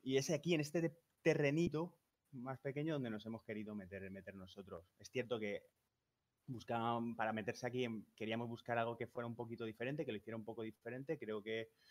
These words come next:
que tenemos una mecánica del dash que hace que esto sea así. Creo que nos diferenciamos un poco. Ah, yo creo que, personalmente creo que bastante, pero lo dirá el jugador, del, del dash, por ejemplo, que tiene el Celeste.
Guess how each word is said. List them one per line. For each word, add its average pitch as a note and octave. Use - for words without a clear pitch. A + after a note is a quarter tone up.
que C3
tenemos B2+
una C3
mecánica B2+
del A#2+
dash A#2+
que A2
hace A2+
que A#2
esto A2+
sea G#2+
así. F3+
Creo G#2+
que A#2
nos A2+
diferenciamos A2
un G#2+
poco. G#2+
Ah, A#2
yo A2
creo C3
que, A#2
personalmente B2
creo C#3+
que C#3
bastante, B2+
pero G2
lo G2+
dirá G2+
el A2
jugador, A2
del, F#2+
del G#2
dash, G#2+
por A2+
ejemplo, A2
que G#2+
tiene G#2
el G#2
Celeste. B2+